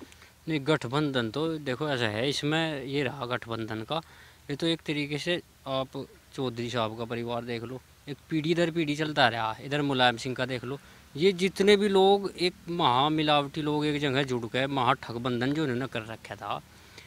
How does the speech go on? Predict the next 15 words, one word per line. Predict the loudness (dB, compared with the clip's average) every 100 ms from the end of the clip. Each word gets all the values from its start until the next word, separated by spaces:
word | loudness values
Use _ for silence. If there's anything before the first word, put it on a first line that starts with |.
| -20 -20 -6 -2
इनका | 0 2 0 0
था | 0 0 2
निजी | 2 0 0 -4
स्वार्थ | -2 -2 -2 -4 -2
पूरा | -2
करने | 0 -2 -2
का | -2
अपना | -2 -2 -4
मामला, | -6 -6 -4
बया | -2 0 0
अपनी | -2 -4 -6
पीढ़ी | -4 -2 0
आगे | 0 0 -2
बढ़ती | -4 -2 0
रहे। | 2